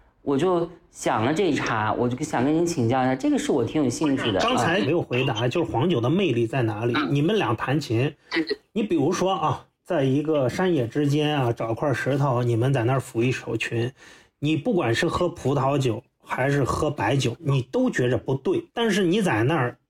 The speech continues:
Speaker 2: 倒一壶黄酒啊，用我给你一个送盏，你在那儿喝啊，你听着琴声，
Speaker 3: 对。
Speaker 2: 你比如说你弹一首《酒狂》，然后几个朋友，你那个时候，你只有黄酒能达到这种状态，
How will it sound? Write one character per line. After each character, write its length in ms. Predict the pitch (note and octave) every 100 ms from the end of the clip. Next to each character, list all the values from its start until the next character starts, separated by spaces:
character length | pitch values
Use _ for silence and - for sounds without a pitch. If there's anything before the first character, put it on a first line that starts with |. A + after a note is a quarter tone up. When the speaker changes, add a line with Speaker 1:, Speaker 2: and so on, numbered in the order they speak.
| -
Speaker 2:
倒 180 | G#3+ F#3
一 100 | E3
壶 280 | E3+ - D3
黄 320 | A#2+ A#2 C#3
酒 260 | D3+ A2 - _ _ -
啊， 160 | B2 C3
用 320 | E3 D3+ B2+
我 260 | A#2+ A#2+ A#2
给 180 | C#3
你 120 | D3 B2+
一 40 |
个 100 | C#3+
送 300 | C#3+ F#3 C3
盏， 260 | A#2+ A#2 B2+
你 100 | A2+
在 160 | A#2
那 120 | G#2+
儿 80 | A2
喝 400 | - - B2 A#2 - - _ _ -
啊， 100 | E3+
你 120 | D#3+
听 200 | C#3+ G#3+
着 80 | F#3+
琴 320 | - C#3+ F3+
声， 160 | F3 F#3+
Speaker 3:
对。 80 | F#3+
Speaker 2:
你 40 |
比 40 | E3
如 60 |
说 80 | F3
你 100 | D#3+
弹 180 | - D3+
一 60 |
首 160 | D3 D#3+
《酒 240 | C#3+ A#2+ A2+
狂》， 360 | - A#2 A#2+ D3
然 140 | C3+
后 80 | D3
几 160 | -
个 80 | A#2+
朋 220 | C3 B2
友， 160 | B2 A#2 - - -
你 160 | D3+ E3
那 260 | B3 E4 F3
个 120 | A#2+
时 180 | C#3+ B2
候， 260 | C3+ A#2 C#3
你 120 | C3
只 180 | - A3
有 100 | C4+
黄 320 | C3 A#2 C#3+
酒 140 | D3+ G#2+
能 180 | A#2
达 160 | B2+ A2+
到 140 | A#2
这 140 | A2 A2+
种 160 | G#2+
状 240 | - A#2+ -
态， 200 | -